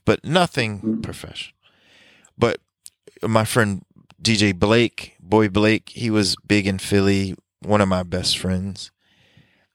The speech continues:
Speaker 1: And his roommate was Josh Wink. So
Speaker 2: Mm.
Speaker 1: they used to come in. And then my best friend growing up was D J Dazia. And so they had started a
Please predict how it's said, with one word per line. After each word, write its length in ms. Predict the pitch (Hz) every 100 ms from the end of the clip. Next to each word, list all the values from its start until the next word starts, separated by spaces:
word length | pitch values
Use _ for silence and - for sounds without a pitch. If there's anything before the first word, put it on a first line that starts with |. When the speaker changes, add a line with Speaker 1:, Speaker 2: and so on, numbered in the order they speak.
| _ _
Speaker 1:
And 320 | 101 98 92 -
his 300 | - 120 101
roommate 380 | 117 139 117 76
was 140 | 95
Josh 360 | - 82 78 -
Wink. 320 | 110 104 -
So 440 | - 101 98 95 92 _ _ _ _ 92
Speaker 2:
Mm. 200 | 90 - - _ -
Speaker 1:
they 100 | 110
used 180 | 110 -
to 40 |
come 260 | - 120 107
in. 360 | 107 107 107 - _ _ _ _ _ _ _ - -
And 100 | 107
then 100 | 101
my 140 | 98
best 340 | 92 113 117 -
friend 220 | 107 98
growing 300 | 92 104 101
up 200 | 110 -
was 180 | 95 90
D 160 | 95
J 180 | 92 92
Dazia. 720 | 87 87 90 101 110 90 92 - _ _ _ _ _ _ _ _
And 140 | 110 -
so 200 | 117 104
they 260 | 107 147
had 200 | 151 117
started 540 | - - 110 107 104 98
a 320 | 95 95